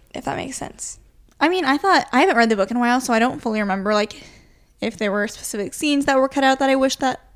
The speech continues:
Speaker 2: would have been in it. I know they had to, like, cut out some of the characters that were in the book that then weren't in the movie.
Speaker 1: Mm-hmm.
Speaker 2: Um, but I thought they did a pretty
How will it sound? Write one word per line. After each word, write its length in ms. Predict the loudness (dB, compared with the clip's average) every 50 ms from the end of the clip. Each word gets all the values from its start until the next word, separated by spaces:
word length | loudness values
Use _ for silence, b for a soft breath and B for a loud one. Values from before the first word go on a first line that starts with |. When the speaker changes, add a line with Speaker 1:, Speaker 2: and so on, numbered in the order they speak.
| -14 -6
Speaker 2:
would 140 | -2 0 0
have 80 | 2 2
been 160 | 2 2 2
in 140 | 4 4 2
it. 160 | 2 0 -2 B B B B B B B
I 120 | 2 2
know 160 | 4 4 4 4
they 80 | 2
had 120 | 2 0 0
to, 60 | 0
like, 200 | 0 -2 -2 -4
cut 160 | -6 -4 -2
out 180 | -2 -2 -2 -4
some 140 | -6 -6 -6
of 40 | -6
the 60 | -8
characters 380 | -8 -8 -8 -6 -6 -8 -6
that 160 | -6 -8 -6 -4
were 180 | -2 -2 -2
in 140 | -2 -4 -6
the 60 | -8
book 280 | -8 -8 -8 -8 -10 -12 -10
that 280 | -8 -8 -8 -8 -10 _ _
then 320 | -10 -6 -4 -4 -4 -4 -6
weren't 240 | -6 -6 -6 -6
in 120 | -6 -6 -6
the 80 | -6
movie. 360 | -6 -6 -6 -6 -4 -2 -2 0
Speaker 1:
Mm-hmm. 260 | 0 -2 -2 -4 -6 -8 B B B B B B B 2
Speaker 2:
Um, 520 | 4 6 6 6 6 6 4 2 0 -2 -6 _ _
but 100 | -2 0
I 40 | 0
thought 140 | 2 0 0
they 80 | -2
did 140 | -2 -2 -2
a 40 | -4
pretty 460 | -4 -4 -4 -2 -2 -2 -4 -4 -6